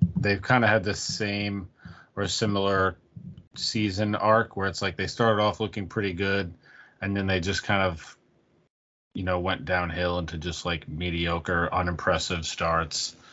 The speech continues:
you know, like, going four innings. Montgomery is getting,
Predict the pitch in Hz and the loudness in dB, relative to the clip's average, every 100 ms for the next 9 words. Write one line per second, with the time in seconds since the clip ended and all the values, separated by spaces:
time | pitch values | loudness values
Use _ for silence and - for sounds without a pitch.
0 | - - - 90 82 82 82 - 95 87 | -20 -14 -6 -4 -2 -2 -4 0 2 2
1 | 78 104 92 85 87 90 87 - 107 98 | 0 2 2 4 0 -2 -4 0 2 4
2 | 113 110 104 98 - 113 104 98 87 | 2 4 2 0 2 2 4 2 -4